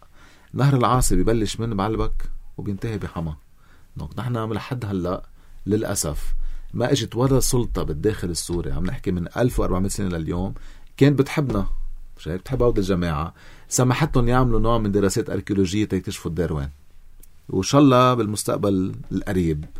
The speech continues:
إذا بقى الوضع فارط مثل ما هي الأمور فارطة هيك، حدا يتجرأ يطلع يجيب، آه، آه، شوية تمويل ويعمل هيدي الحفرية، بما إنه هلأ الوضوع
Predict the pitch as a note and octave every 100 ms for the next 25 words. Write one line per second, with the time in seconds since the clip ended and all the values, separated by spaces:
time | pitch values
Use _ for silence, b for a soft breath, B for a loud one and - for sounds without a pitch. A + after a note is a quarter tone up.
0 | b b b b - F2 G#2 G#2 G#2+ F#2
1 | D2+ - G2+ - - E2 E2+ F2 D#2+ F2+
2 | E2+ E2 D#2 C2+ D2 C#2+ G2+ - D#3+ C3+
3 | A2+ G2 G#2+ F#2 G2+ - - b b -
4 | C#3 A2 F#2+ F#2 G#2 E2 - - - -
5 | - - E2 E2+ - E2 D#2 D2+ D2+ -
6 | - A2+ G#2 - F#2 G2 G2 F#2+ G2 G2+
7 | F#2 F2 - F#2 F#2+ G2 G2+ G2 G#2+ G2
8 | F#2 F#2 E2+ F#2+ F2+